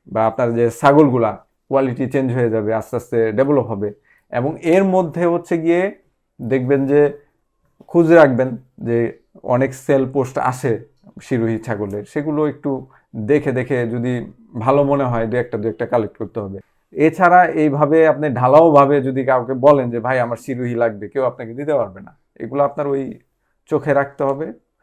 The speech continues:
খুঁজে রাখতে হবে, যদি পাওয়া যায় দু একটা ভালো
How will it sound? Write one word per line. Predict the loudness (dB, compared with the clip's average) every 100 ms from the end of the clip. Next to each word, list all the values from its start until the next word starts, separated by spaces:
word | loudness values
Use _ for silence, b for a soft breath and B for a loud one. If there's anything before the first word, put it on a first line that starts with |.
| _ _ _ _ _
খুঁজে | -2 2 4
রাখতে | 4 2 -4
হবে, | -4 -4 -6
যদি | -8 -6 -4
পাওয়া | 2 6 6 6
যায় | 2
দু | 2 0
একটা | 0 -4
ভালো | -6 -6 -6 -8